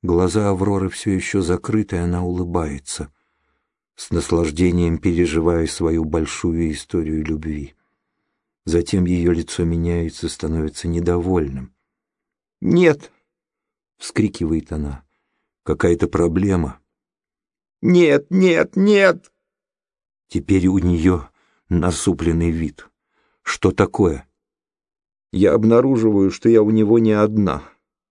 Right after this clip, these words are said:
Кроме меня он спит с другими женщинами. Даже с некоторыми моими подружками. Это невыносимо". "Я думал, что ты ненавидишь чувство собственности и ревность".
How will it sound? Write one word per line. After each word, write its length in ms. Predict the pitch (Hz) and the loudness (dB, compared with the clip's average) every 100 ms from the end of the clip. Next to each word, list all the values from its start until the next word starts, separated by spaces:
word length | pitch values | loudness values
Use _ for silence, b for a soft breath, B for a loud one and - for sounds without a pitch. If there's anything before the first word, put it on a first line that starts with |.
| _ _ | _ _
Кроме 360 | - 104 113 113 | 2 4 6 4
меня 380 | 113 120 120 | 4 4 2
он 240 | - 120 113 | 2 2 0
спит 360 | - - 123 | -2 -2 -2
с 80 | 95 | -2
другими 500 | 101 113 110 120 110 | 0 0 2 2 2
женщинами. 840 | 107 123 107 80 - - 57 64 - _ _ _ _ _ _ - | 2 2 2 0 -6 -8 -8 -10 -14 _ _ _ _ _ _ -6
Даже 300 | - 104 110 | 0 2 2
с 120 | - | 0
некоторыми 580 | 123 110 107 - 110 104 | 2 2 0 -2 0 2
моими 580 | 98 101 101 101 98 85 _ | 2 2 2 2 0 -4 _
подружками. 720 | 107 107 113 95 - 87 87 | 0 2 2 0 -4 -4 -2
Это 220 | 110 107 | -2 0
невыносимо". 920 | 117 113 113 113 113 - 131 - 78 - _ _ _ _ _ _ _ - | 0 2 2 2 0 -2 -6 -6 -12 -18 _ _ _ _ _ _ _ -6
"Я 220 | 76 82 | -2 0
думал, 340 | 82 85 85 | 0 0 0
что 220 | 76 - 85 | -2 -4 -4
ты 140 | 87 | -2
ненавидишь 680 | 87 87 90 85 95 110 104 | 0 0 0 0 0 0 -4
чувство 460 | - 87 - 87 | -4 -4 -2 -2
собственности 840 | 82 - 87 - - 80 80 73 95 | -2 0 0 -2 -6 -4 -4 -4 -4
и 240 | 87 98 | 0 2
ревность". 680 | 95 90 71 58 - - - | 4 2 -2 -10 -16 -18 -20